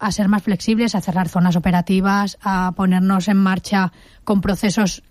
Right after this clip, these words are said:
que no teníamos dentro del entorno aeroportuario. Te estoy hablando de los controles sanitarios en llegadas, que se han implementado todas las medidas covid,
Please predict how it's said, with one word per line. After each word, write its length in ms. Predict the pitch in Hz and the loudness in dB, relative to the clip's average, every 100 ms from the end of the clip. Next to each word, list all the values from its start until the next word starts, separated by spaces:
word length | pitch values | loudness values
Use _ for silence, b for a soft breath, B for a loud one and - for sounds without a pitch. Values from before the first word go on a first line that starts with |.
| _ | _
que 200 | - 220 | -4 0
no 120 | 196 220 | 2 2
teníamos 580 | 220 208 202 190 175 | 0 0 0 -2 -4
dentro 280 | 202 190 190 | -4 -2 0
del 100 | 190 | 0
entorno 260 | 180 180 185 | 0 0 0
aeroportuario. 540 | 175 175 180 185 208 | 0 -2 -2 0 0
Te 60 | 196 | -2
estoy 160 | - | -2
hablando 220 | 180 185 180 | 0 2 2
de 60 | |
los 100 | 180 | 2
controles 380 | - 175 180 175 | 0 0 2 2
sanitarios 460 | 185 180 185 180 185 | 2 2 2 0 2
en 120 | 180 | 2
llegadas, 580 | 180 185 196 196 202 b b b b _ | 2 2 0 -2 -4 b b b b _
que 140 | 185 | -6
se 80 | 208 | 0
han 80 | 185 | 0
implementado 480 | 180 185 185 208 | 2 2 2 0
todas 320 | 196 220 208 202 | 0 0 0 0
las 140 | 185 | -2
medidas 420 | 190 185 180 165 | -2 0 -2 -4
covid, 460 | - 208 208 214 | -2 0 2 0